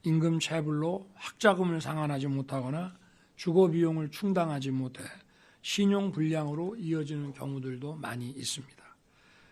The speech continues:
우리 법은 임금 체불을 형사 범죄 행위로 다루고 있습니다. 이 노사법치의 원칙은 노동자와 사용자 모두에게, 에,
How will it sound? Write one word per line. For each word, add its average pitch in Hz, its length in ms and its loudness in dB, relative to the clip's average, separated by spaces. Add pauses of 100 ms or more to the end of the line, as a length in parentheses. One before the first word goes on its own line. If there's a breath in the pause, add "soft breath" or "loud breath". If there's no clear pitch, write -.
(360 soft breath)
우리 202 300 10
법은 151 600 0 (200)
임금 160 360 4
체불을 156 580 -2 (380 soft breath)
형사 208 640 4
범죄 185 420 8
행위로 165 420 0
다루고 131 340 -4
있습니다. - 360 -10 (1400 soft breath)
이 156 80 -6
노사법치의 190 920 6
원칙은 175 800 2 (520 soft breath)
노동자와 175 720 6
사용자 170 800 4
모두에게, 160 640 8
에, 135 220 -4